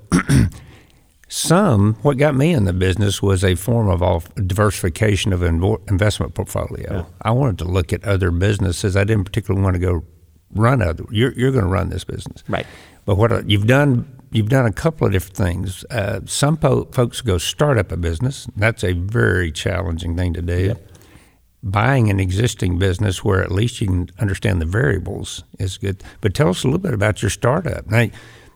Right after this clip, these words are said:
Speaker 1: and, and so let me recount, if I'm not getting this too confusing. In the past year, <laughs> you've re-, you've retired from a corporate job that you had for how many years?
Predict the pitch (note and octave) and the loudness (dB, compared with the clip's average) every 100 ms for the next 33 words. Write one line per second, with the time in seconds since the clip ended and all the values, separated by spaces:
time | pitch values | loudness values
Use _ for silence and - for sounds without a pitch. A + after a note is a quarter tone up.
0 | - - - C3 A#2+ G2+ G2 - A2+ C3 | -12 -8 -6 -2 -2 -2 -2 2 2 4
1 | D3+ C#3+ D3 B2 C3 G2+ G#2+ - - - | 4 4 2 2 2 2 2 -2 -8 -2
2 | G#2+ G2+ G#2+ G#2 G#2+ - C#3 C3 - E2+ | 0 0 0 -2 -2 0 0 0 0 0
3 | G#2+ G2 G#2+ A2+ D3 F3+ G3+ F#3+ D#3+ D#3+ | 2 2 0 0 2 4 4 4 0 0
4 | - D#3 E3 D#3+ - - - _ _ - | -2 0 2 0 -6 -18 -20 _ _ -14
5 | - - - - - - - - - - | -14 -12 -8 -4 0 0 -2 -8 -20 -20
6 | - - A#2 A2+ G2+ F#2+ F#2+ - - G#2+ | -18 -2 2 2 2 0 -2 -12 -2 0
7 | G2 F#2+ B2 C#3 D#3 B2 F2+ F2+ - - | 2 0 2 2 2 -2 -4 -4 -6 -2
8 | A#2 - - - G2 A2 G2 G2+ F2 G2 | -2 -2 -8 -14 -10 -6 0 2 2 -2
9 | E2 - G2 F#2 E2 F#2+ B2 B2 B2+ C3 | -4 0 0 0 -2 0 0 0 -2 -4
10 | B2 | -8